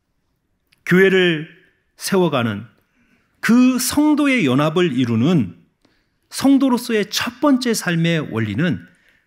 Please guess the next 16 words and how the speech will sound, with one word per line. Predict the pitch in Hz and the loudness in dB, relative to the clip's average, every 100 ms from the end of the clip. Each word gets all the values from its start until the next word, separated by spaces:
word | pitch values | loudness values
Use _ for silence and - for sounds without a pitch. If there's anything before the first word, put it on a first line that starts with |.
| _ _ _ _ _ | _ _ _ _ _
자신에 | - - 175 233 240 | -6 -2 2 2 2
대하여는 | 190 170 160 160 165 170 165 147 - | 2 0 0 0 0 0 0 -4 -6
낮추는 | 156 147 - - 147 135 | -4 -4 -4 -2 0 0
겸손과 | 120 113 117 - 107 107 - _ _ _ _ _ | -2 -6 -6 -8 -12 -14 -18 _ _ _ _ _
상대방을 | - 226 214 214 202 196 | 0 2 4 2 2 0
대하여서는 | 160 147 139 135 147 156 147 - | 0 2 0 0 0 0 -2 -2
부드럽고 | 196 240 226 - 233 226 - | 0 0 0 -2 -2 -2 -2
온화한 | 196 233 226 196 185 202 202 196 | 0 2 2 0 0 -2 -2 -6
태도로 | 180 143 143 170 175 _ _ _ _ | -8 -6 -4 -4 -6 _ _ _ _
대하는 | - 101 101 110 | -10 -8 -8 -10
것입니다. | 113 - _ _ - _ _ _ _ _ | -14 -18 _ _ -20 _ _ _ _ _
이 | 170 196 | -2 0
겸손과 | 170 185 185 208 196 190 180 | 2 2 2 2 2 2 0
온유를 | 190 233 269 262 - | 2 4 4 2 -2
강조하고자 | 143 147 139 143 117 123 131 | -2 -4 -2 -2 -2 -6 -6
바울은 | 117 123 165 156 | -4 -2 0 -2